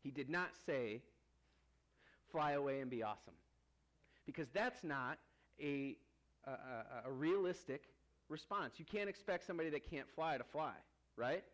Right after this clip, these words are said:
So he didn't say, "Fly away and be awesome." What did he say, though? He said, "Go and sin no more." So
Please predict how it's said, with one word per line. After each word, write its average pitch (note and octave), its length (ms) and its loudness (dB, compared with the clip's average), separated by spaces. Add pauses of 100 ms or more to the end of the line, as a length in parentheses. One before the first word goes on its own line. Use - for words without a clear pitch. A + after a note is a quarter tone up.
(720)
So D3+ 120 2
he D#3 100 2
didn't F3 220 4 (100)
say, C#3+ 260 4 (100)
"Fly C3+ 180 4
away C3 240 4
and A#2+ 100 0
be A#2 80 2
awesome." A2+ 300 0
What B2 160 -4
did C#3+ 100 0
he C3 80 0
say, F#3 240 0
though? C3+ 140 2
He A#2 100 -4
said, A#2 260 -6
"Go E3+ 220 4
and F3 100 0 (100)
sin E3+ 140 -2
no D3+ 140 0
more." C#3 280 0 (580)
So C3+ 220 4